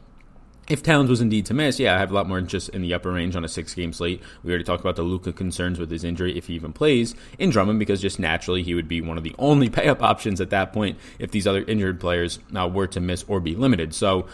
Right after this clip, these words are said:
yeah, I think Drummond's in play for sure. It's a really good matchup against Washington. We haven't even gotten into the fact that they don't have anybody. No Wagner,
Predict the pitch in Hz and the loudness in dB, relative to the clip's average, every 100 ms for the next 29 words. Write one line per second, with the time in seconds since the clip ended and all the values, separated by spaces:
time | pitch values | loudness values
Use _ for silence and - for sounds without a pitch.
0 | - - 135 180 143 131 120 101 101 98 | -2 4 4 6 6 4 2 2 2 2
1 | 92 - 101 101 - 107 92 90 90 90 | 0 0 2 2 -2 0 0 0 0 0
2 | 87 87 90 85 - 107 98 107 110 104 | 0 0 -4 -6 0 0 2 0 0 0
3 | - 98 92 90 85 85 87 90 85 90 | -2 -2 0 0 0 0 0 -2 -4 -4
4 | - 90 - 92 92 - - 156 170 175 | 0 0 2 0 0 -6 -4 2 4 6
5 | 185 190 107 82 - - 139 135 117 92 | 6 6 2 0 -6 0 4 6 6 6
6 | 87 - | 0 -6